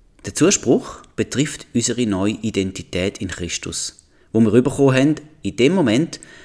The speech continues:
wo wir wiedergeboren worden sind. Die Wiedergeburt, gell,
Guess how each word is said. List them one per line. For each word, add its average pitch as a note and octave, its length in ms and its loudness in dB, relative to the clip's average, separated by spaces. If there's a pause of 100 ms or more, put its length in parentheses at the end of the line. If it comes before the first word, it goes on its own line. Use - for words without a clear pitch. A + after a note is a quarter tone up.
(260)
wo G#2 80 0
wir G2+ 160 2
wiedergeboren G2 600 -2
worden F#2+ 320 -4
sind. E2+ 380 -8 (880)
Die - 60 -4
Wiedergeburt, D3+ 580 4
gell, B2 260 2